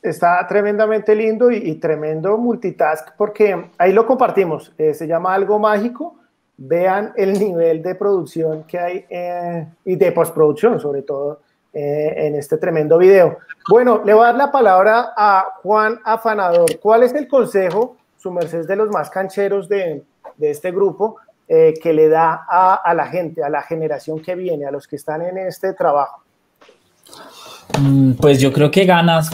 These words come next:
Speaker 2: yo creo que, pues, uno, mm, cuando arranca en esto quiere ganar, y cuando sigue y sigue y sigue participando quiere seguir y seguir y seguirle ganando, eh, y pegando. Entonces creo que nada, ganas, muchas ganas, muchas ganas, y, y de verdad cada año trae algo bien bonito. Entonces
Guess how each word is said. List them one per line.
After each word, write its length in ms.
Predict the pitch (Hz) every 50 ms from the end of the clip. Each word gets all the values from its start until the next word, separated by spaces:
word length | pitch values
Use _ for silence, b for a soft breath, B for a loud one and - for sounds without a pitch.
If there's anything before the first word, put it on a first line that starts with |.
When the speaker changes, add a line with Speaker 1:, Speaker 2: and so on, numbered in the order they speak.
| - -
Speaker 2:
yo 240 | - 123 131 131 127
creo 260 | - 151 143 147 143
que, 880 | - - - - 175 170 165 160 156 156 151 143 139 131 123 113 107 -
pues, 320 | - 135 139 135 127 127 -
uno, 480 | 131 127 131 135 135 135 135 139 143 143
mm, 260 | 147 143 143 143 - - - _ _
cuando 320 | - 147 147 143 135 131
arranca 400 | 127 127 131 127 127 123 - 139
en 100 | 139 147
esto 280 | 147 139 - 156 156 156
quiere 240 | - 147 139 143
ganar, 480 | 139 143 135 127 120 131 147 156 170 -
y 160 | - 131 123 -
cuando 560 | _ 123 120 117 113 113 110 117 113 110 110
sigue 280 | - 139 135 135 135
y 60 | 135 135
sigue 220 | - 139 131 131
y 40 | 127
sigue 200 | 131 131 131 131
participando 680 | - 139 127 - - 120 123 127 - 120 120 123 120
quiere 200 | - - 135 131 123
seguir 260 | 127 123 127 127 123
y 60 | 123
seguir 300 | 123 135 127 123 120 120
y 60 | 120
seguirle 380 | 117 123 123 120 113 113 117 - B B B B B B B B B _
ganando, 480 | - 127 123 120 117 120 131 151 165 180 180 - _ _
eh, 340 | 139 135 127 123 120 120 120
y 100 | 123 123
pegando. 440 | 123 127 117 120 120 123 131 139 156
Entonces 400 | 156 - 127 117 113 113 113 -
creo 160 | - 123 131 127
que 120 | - 165
nada, 260 | 143 123 117 123 120
ganas, 420 | 110 110 113 127 131 123 120 - 131
muchas 320 | 131 135 123 151 151 147
ganas, 400 | 147 143 135 127 120 117 - -
muchas 320 | 127 127 127 - 139 135
ganas, 400 | 139 147 143 143 151 156 156 156 -
y, 640 | 143 135 131 127 123 120 117 113 110 110 107 104 -
y 140 | 123 123
de 80 | 123 120
verdad 280 | 120 117 120 117 113 -
cada 280 | - 127 127 127 127 127
año 200 | 127 131 127 123
trae 260 | - 131 131 131 131
algo 420 | 127 127 127 127 127 127 127 127
bien 280 | 127 139 131 127 127 127
bonito. 340 | 127 127 127 123 - _ 117
Entonces 580 | 113 - 113 113 107 - 117 117 117 117 -